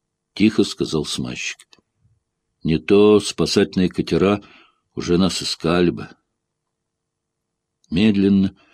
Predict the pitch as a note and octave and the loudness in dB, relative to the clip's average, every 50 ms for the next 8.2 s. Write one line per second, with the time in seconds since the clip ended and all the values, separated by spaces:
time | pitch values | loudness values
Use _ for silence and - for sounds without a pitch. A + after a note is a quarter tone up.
0 | - - - - - D#2 D#2 F#2 G#2 A2+ A2+ A2 G#2+ - - G2 F#2+ - - - | -20 -20 -20 -4 -2 0 4 4 4 4 4 2 0 0 0 0 0 0 -2 -2
1 | - G2+ A2 A2 A2 A2 - - - - G2 G2+ F#2+ - - F#2+ F2+ - - - | 0 2 2 4 2 0 -2 -2 -2 0 0 0 0 0 0 0 0 -2 -4 -4
2 | - D2 C#2 D#2 D#2+ E2 E2+ F2+ E2+ D#2 D2+ D2 C#2+ D#2+ D#2+ D2+ D2+ - - _ | -4 -2 0 0 2 2 2 2 0 0 -2 -4 -2 -2 -2 -4 -4 -8 -10 _
3 | - - - - - - - D2 D2 E2 F#2+ G#2+ G2+ - - - D#2+ D2 F2 E2+ | -20 -20 -20 -20 -14 -12 -10 -4 0 2 2 2 2 0 0 0 0 2 2 0
4 | D2+ - - - C2 C#2+ F2+ G2+ G2+ - - - - - - _ _ _ _ - | 0 -2 -4 -2 2 4 4 4 2 0 -4 -12 -12 -16 -20 _ _ _ _ -2
5 | D2 F2+ G#2+ G2+ A2 G#2+ G2 A2+ A2 A2+ A2+ A2 F#2 G2+ G2+ F#2 G#2 F#2+ G2+ G#2+ | 0 2 2 2 2 4 4 4 6 6 6 6 4 4 2 4 4 4 6 4
6 | G#2+ G#2 - - F#2 G2 A2+ A2 G2 G2+ F#2+ G2+ F#2 - - - A#2+ G#2+ - - | 4 2 -2 -2 2 2 2 4 4 4 4 4 4 0 0 0 0 0 0 -2
7 | B1+ B1 A#1+ A#1+ B1 - - - - E2 D2 D#2 D2+ D2+ D2 E2+ F#2 F2+ E2+ - | -4 -6 -4 -6 -6 -8 -4 -2 0 0 0 0 -2 -2 -2 -2 -2 -2 -4 -6
8 | - - - | -10 -12 -14